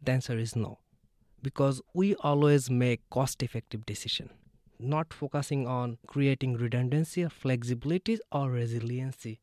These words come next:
in the system. And that is the most weakness in our system. So we need to now think differently, what we could do and what we could do better to improve the resiliency in the entire process.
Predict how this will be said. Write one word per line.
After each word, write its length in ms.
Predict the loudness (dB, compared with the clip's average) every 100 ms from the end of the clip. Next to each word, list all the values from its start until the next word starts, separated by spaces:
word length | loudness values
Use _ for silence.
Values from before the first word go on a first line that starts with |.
| _
in 140 | -14 -12
the 100 | -12
system. 440 | -12 -12 -12 -14 -16 _ _ _ _ _ _ -8
And 160 | -4 2
that 220 | 2 4
is 120 | 2
the 120 | 2
most 600 | -2 -2 -4 -6 -8 -16 -20 _ _
weakness 540 | -6 -4 -6 -6 -10 -12
in 160 | -8 -6
our 240 | -6 -10
system. 400 | -14 -18 -18 -20 -20 -20 _ -20 -6
So 120 | -4
we 200 | 6 10
need 180 | 10 8
to 80 | 2
now 160 | 0 0
think 460 | 2 2 2 -6 -18 -20 -4
differently, 640 | -4 -2 -4 -6 -8 -16 -16 _ _ _ _ _
what 280 | 4 6 6
we 120 | 6
could 280 | 6 2 2
do 240 | 2 0 _ _ _ _ _
and 280 | 4 4 2 6
what 320 | 8 8 10
we 140 | 6
could 300 | 8 6 6 4 4
do 120 | 4
better 440 | 10 10 10 2 -4 _ _ _
to 240 | 0 0 0
improve 560 | 4 4 4 4 4 6
the 100 | 6
resiliency 840 | 6 6 4 4 4 2 -2 -8 -8 _
in 200 | -4 -2
the 100 | -2 0
entire 460 | 2 2 -2 -6 -6
process. 540 | -8 -12 -10 -12 -14